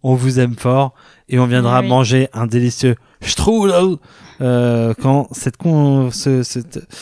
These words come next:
Speaker 1: histoire de confinement sera terminée. Bref.
Speaker 2: Sur ce.
Speaker 1: Sur ce, la France est un pays de saucisses.
Speaker 2: C'est vrai. Et
Speaker 1: On
Speaker 2: de
Speaker 1: vous dit,
Speaker 2: fromage.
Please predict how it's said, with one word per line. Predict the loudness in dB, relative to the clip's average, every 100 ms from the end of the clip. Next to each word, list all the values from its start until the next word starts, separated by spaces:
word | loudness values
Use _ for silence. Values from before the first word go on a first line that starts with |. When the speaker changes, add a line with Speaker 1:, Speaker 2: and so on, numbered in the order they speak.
| -18 -18 -10
Speaker 1:
histoire | -6 -2 0
de | 2
confinement | 0 0 2 0
sera | 0 -2 -2
terminée. | 0 0 0 2 2 0 -2 -20 -20 -20 _ _ _ _ _ _ _ -16
Bref. | -6 -2 0 2 0 0 -2 -2 -10 -20
Speaker 2:
Sur | -12 -10
ce. | -10 -6 -4 -4 -8 _ _ _ _
Speaker 1:
Sur | -14 -2 0 0
ce, | 2 4 4 2 _
la | -2 -2
France | 0 2 2 0
est | -2
un | -2
pays | -2 -4
de | -4
saucisses. | -6 -4 -6 -8 -10 -16 _ _ _ _ _ _ _ _ _ _ _
Speaker 2:
C'est | -16 -10
vrai. | -8 -10 -12 _ _ _ _ _ _ _ _ _ _ _
Et | -2
Speaker 1:
On |
Speaker 2:
de | 0
Speaker 1:
vous | 2
dit, | 2
Speaker 2:
fromage. | 2 0 -2